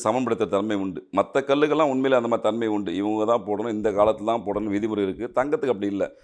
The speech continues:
ஆனா, ஒரு சின்ன விஷயம் என்னன்னா, எந்த இந்த மாதிரி விஷயங்கள் எதை பயன்படுத்தினாலும் உங்க உடம்போடு அதை ஒட்டி உராசணும், உடம்புல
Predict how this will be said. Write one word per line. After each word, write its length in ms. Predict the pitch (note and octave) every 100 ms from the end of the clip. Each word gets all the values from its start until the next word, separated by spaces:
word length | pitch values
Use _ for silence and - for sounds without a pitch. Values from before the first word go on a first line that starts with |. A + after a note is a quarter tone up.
| - -
ஆனா, 260 | B2+ F#3
ஒரு 160 | G3 C3
சின்ன 240 | F3+ G#3+
விஷயம் 280 | F3+ - B2+
என்னன்னா, 200 | C3 D#3
எந்த 520 | C3 C#3 G3 G#3+ F3
இந்த 220 | G#2+ A2 A2+
மாதிரி 220 | A2+ A2+
விஷயங்கள் 320 | C3 D3+ A#2+
எதை 140 | B2 D3
பயன்படுத்தினாலும் 680 | B2 A2 G2 F#2+ F2 G#2 C#3 _ _ _ -
உங்க 160 | A2+
உடம்போடு 480 | A2 C3+ F3 F#3 G3+
அதை 120 | D#3+
ஒட்டி 640 | A#2+ A#2+ D#3+ C#3+ G#2 E2 -
உராசணும், 440 | F2 F#2+ F#2 D2+ - _ _ _ _ - - - _ _ _
உடம்புல 320 | G2+ C#3+ D3